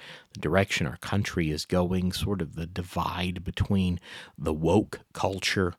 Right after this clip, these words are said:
that seems to be interested in captivating, if not taking captive, our children, and yet trying to teach them to be wise as serpents and harmless as doves.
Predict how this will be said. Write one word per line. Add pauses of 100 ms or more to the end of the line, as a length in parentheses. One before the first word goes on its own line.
(280)
that
seems
to
be (920)
interested
in
captivating,
if
not
taking
captive,
our
children, (3750)
and
yet (340)
trying
to (120)
teach
them
to
be (380)
wise
as
serpents
and
harmless
as
doves.